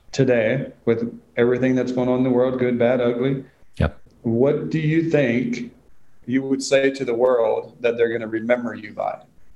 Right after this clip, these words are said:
Speaker 1: What would you say to the world that you feel like the world needs to hear right now?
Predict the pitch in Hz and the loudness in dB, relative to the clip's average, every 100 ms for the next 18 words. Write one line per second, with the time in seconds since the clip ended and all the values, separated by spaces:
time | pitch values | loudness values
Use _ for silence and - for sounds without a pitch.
0 | - - 131 127 127 123 123 117 113 104 | -6 0 2 2 0 0 0 0 -2 -2
1 | 98 - - - - - - 117 123 131 | -2 -4 -8 -16 -20 -6 -2 0 0 0
2 | 139 123 113 113 113 117 113 113 107 107 | 2 2 0 0 2 2 0 -2 -2 -4
3 | 101 98 92 90 87 | -2 -2 -2 -4 -8